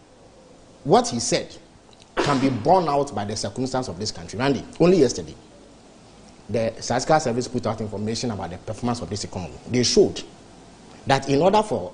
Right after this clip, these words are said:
the Akufo-Addo Bawumia government to meet its commit-, commitments on just two items, interest payments and payment of salaries, it had to borrow and exceed, exceed its revenue by three billion Ghana cedis.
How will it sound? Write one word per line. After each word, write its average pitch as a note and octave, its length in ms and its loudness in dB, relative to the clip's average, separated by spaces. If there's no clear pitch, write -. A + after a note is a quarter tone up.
the A#2 100 -6
Akufo-Addo C3+ 500 0
Bawumia A#2 380 2
government A#2 320 -2
to G2+ 60 -6
meet D3 440 2
its - 160 2
commit-, G2 360 -8
commitments B2+ 640 0
on A#2 160 0
just E3+ 240 4
two C3+ 120 -2
items, - 580 -6
interest F#3+ 480 4
payments C#3 540 -2
and G#2+ 180 -4
payment A3 440 8
of A2 120 -12
salaries, - 640 -10
it C3+ 120 -4
had F3+ 220 -2
to A#2 80 -8
borrow D#3 580 0
and B2 140 -4
exceed, G#3+ 580 0
exceed E3+ 380 -2
its D#3+ 160 -2
revenue B2+ 300 0
by G#2+ 140 -4
three A#3 240 -2
billion C3 300 0
Ghana G2+ 180 -6
cedis. - 460 -10